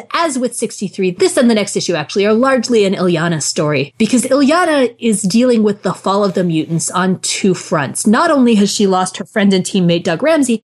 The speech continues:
but she's lost her brother, Colossus. And we have seen her resolve, since she can't bring him back, that she is going to kill the man who sacrificed his soul,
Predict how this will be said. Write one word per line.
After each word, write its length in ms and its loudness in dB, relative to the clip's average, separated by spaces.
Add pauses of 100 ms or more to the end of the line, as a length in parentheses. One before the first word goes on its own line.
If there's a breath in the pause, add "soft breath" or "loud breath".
(120)
but 100 -2
she's 220 0
lost 300 0
her 160 -4
brother, 420 0
Colossus. 840 -2 (400)
And 80 4
we 80 4
have 120 0
seen 160 -4
her 140 2
resolve, 560 2
since 240 -6
she 160 -4
can't 260 -8
bring 140 0
him 160 2
back, 300 -2
that 120 -6
she 180 -2
is 120 0
going 240 0
to 160 -2
kill 460 0 (100)
the 180 2
man 320 0
who 440 0 (100)
sacrificed 880 -4
his 240 -4
soul, 240 -2